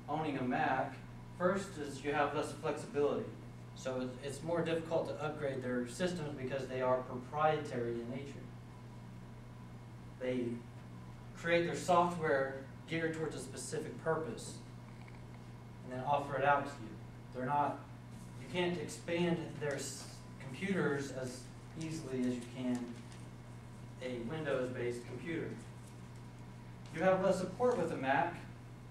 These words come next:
not Apple support. Apple support is great, by the way, but that's not what I'm talking about. I'm talking about the support in the ways that people use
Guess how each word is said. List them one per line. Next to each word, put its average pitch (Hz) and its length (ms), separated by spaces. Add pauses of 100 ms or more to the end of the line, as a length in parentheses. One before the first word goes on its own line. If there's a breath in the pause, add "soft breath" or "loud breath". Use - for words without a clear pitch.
(140)
not 185 340
Apple 147 260
support. 127 460
Apple 139 240
support - 320
is 120 80
great, 127 260
by 117 160
the 113 80
way, 113 180 (280)
but - 60
that's 175 200
not 165 120
what 127 100
I'm 151 80
talking 175 380
about. 131 260
I'm 147 100
talking 143 340
about 123 400 (460 loud breath)
the 143 80
support 190 640 (160)
in 165 360 (640)
the 139 80
ways 175 380
that - 120
people 151 300
use 160 600